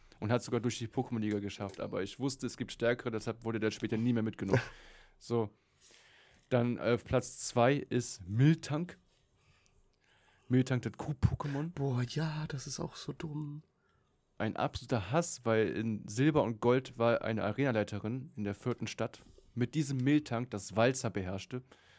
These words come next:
Speaker 1: Und, äh, du zehntausend Versuche brauchtest, um dieses verfickte, Entschuldigung für die Ausdrucksweise, aber ich hasse es einfach, dieses Pokémon seitdem,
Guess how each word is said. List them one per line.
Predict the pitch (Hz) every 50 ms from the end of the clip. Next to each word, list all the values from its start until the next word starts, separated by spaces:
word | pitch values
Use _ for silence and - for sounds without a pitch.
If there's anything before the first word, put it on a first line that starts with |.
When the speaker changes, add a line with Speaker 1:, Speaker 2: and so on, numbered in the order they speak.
| - _ - - - _ _ -
Speaker 1:
Und, | - 120 120 123 123 - - - -
äh, | - 113 113 107 -
du | 135 143 139 135 110 - - -
zehntausend | - - - 160 156 156 - 147 135 127 127 117
Versuche | - - 113 110 - 147 139 - - 127 113
brauchtest, | - 107 107 107 104 - 131 120 -
um | - 113
dieses | 107 113 107 107 107 -
verfickte, | - - 107 - - - - - - 160 - - - 139 135
Entschuldigung | 123 - - - 123 113 117 127 131 127
für | - 110
die | 101 104
Ausdrucksweise, | - - 117 - - 123 - - 117 113 117 110 113 120 117 -
aber | 101 101 101 -
ich | - - - - -
hasse | 135 135 - 131
es | 120 -
einfach, | - - 104 - - 104
dieses | - 110 101 101 101 -
Pokémon | - - 107 - - 117 113
seitdem, | 104 110 101 - 113 113